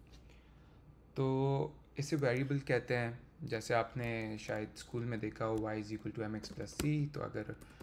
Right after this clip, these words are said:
हम y ढूंढना चाहें और हमें एम एक्स plus सी पता है, तो m, let's say, हमारा ज़ीरो पॉइंट टू है, जो gradient होता है, x हमारा टेन है और जो constant है, वो हंड्रेड है। तो अगर हम करें y is equal to m into x plus c,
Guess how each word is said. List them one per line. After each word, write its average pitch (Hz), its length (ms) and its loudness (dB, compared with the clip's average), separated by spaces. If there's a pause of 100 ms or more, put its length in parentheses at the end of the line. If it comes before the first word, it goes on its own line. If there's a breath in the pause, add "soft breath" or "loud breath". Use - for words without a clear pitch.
(160 loud breath)
हम 113 240 -2
y 113 180 4
ढूंढना 120 340 -2
चाहें 113 340 -2
और 107 140 -2
हमें 107 260 -2
एम 120 180 0
एक्स - 160 -6
plus 113 200 -6
सी - 380 -8
पता 113 300 -4
है, 113 140 0
तो 113 180 -6
m, 113 340 -2
let's 110 200 -6
say, - 80 -8
हमारा 107 380 -2
ज़ीरो 110 260 -4
पॉइंट 104 380 -6
टू - 160 6
है, 123 160 2
जो 117 140 -2
gradient 113 500 -2
होता 113 240 -2
है, 113 100 0 (640 loud breath)
x - 160 -6
हमारा 104 320 -2
टेन 131 460 0
है 120 260 -2
और 107 300 -2
जो 104 140 -6
constant 110 720 -4
है, 107 140 -2
वो 104 300 -6
हंड्रेड 120 320 -2
है। 113 160 -2 (460 loud breath)
तो 113 80 0
अगर 113 300 -2
हम 113 200 -4
करें 110 360 -4
y 110 300 0
is 110 180 -4
equal 110 260 -2
to 113 320 -2
m 117 160 -2
into - 240 -4
x - 300 -6
plus - 360 -6
c, 160 120 0